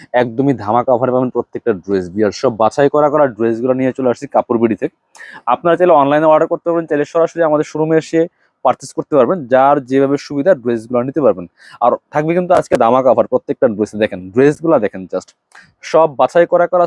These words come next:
সুপারহিট ডিজাইনের এক্সক্লুসিভ লাক্সারি ফোর পিস ড্রেস। হোয়াইট কালারের ড্রেসটা এত সুন্দর, all over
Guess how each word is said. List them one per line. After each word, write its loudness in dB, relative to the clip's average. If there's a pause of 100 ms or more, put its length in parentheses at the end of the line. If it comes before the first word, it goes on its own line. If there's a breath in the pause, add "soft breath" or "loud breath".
(120)
সুপারহিট -2
ডিজাইনের -2
এক্সক্লুসিভ -10 (120)
লাক্সারি 0
ফোর -4
পিস -6
ড্রেস। -4 (440 soft breath)
হোয়াইট 2
কালারের 4
ড্রেসটা 0
এত -4 (280)
সুন্দর, -2 (260)
all 4 (160)
over 2